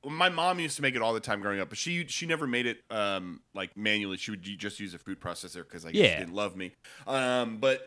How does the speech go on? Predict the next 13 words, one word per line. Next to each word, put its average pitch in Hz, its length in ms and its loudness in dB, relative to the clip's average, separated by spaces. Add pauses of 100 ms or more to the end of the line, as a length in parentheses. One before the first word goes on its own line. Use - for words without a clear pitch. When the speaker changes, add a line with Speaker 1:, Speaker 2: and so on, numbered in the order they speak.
Speaker 1:
uh, 135 420 -2 (260)
<laughs> - 280 -12
especially 208 640 2
after 160 240 4
seeing, 170 360 -2
like, 139 260 0
the 131 60 -2
traditional 127 540 0
way, 143 160 6
making 135 320 2
it 135 140 0
on, 113 240 2
um, 95 460 2